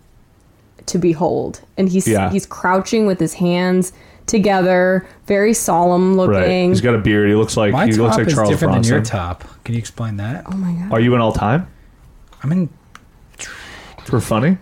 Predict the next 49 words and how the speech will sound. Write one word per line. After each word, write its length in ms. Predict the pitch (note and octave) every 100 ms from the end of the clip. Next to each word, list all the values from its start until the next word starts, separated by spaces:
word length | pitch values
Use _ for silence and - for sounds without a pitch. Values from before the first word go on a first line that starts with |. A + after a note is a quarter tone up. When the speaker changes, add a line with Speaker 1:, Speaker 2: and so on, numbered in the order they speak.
| -
Speaker 3:
funny 320 | - C3 D#3
and 100 | C#3
then 80 | A#2+
just 240 | A#2 - -
top. 400 | C#3+ A2+ - - -
Speaker 2:
Oh, 220 | B2+ A2+
Speaker 1:
Top. 80 | G2+
Speaker 2:
go, 140 | C3 C#3+
so 400 | - B2+ A2+ - - -
top, 380 | - B2+ F3 -
and 100 | C3+
then 140 | B2+ B2+
you 100 | A#2+
go 160 | A#2+
links 380 | G#2+ A#2 C#3 -
from. 520 | - A2+ A2+ E3 E3+ -
So 120 | - A2
right 220 | A2+ G#2+
below 220 | G#2+ G#2
that, 180 | B2+ C3+
there's 160 | G#2+
a 60 | G2+
links 220 | G#2+ A#2+
from, 200 | - A2+
and 80 | G#2
it 60 | G2
says 180 | G2+
all 200 | - G2+ F#2
time. 420 | G2 G2 B2 A#2+ - - - A#2+
You 80 |
can 160 | A#2 G#2+
click 240 | - C#3
that, 240 | D#3 B2+ -
click 240 | D3+ D3+
the 80 | C3+
button 180 | B2 A2+
that 140 | A2 -
probably 200 | G#2+ G#2
says, 260 | G#2 F#2
I 60 | -
think 120 | G#2+
yours 160 | A2 G#2+
probably 220 | - G#2
says 140 | G2 F#2
past 280 | G2 F#2
twenty-four 320 | - G#2 G2+ G2
hours 400 | G2 F#2 F#2 G2
or 80 | G2+
whatever. 460 | G#2 F2 A#1 -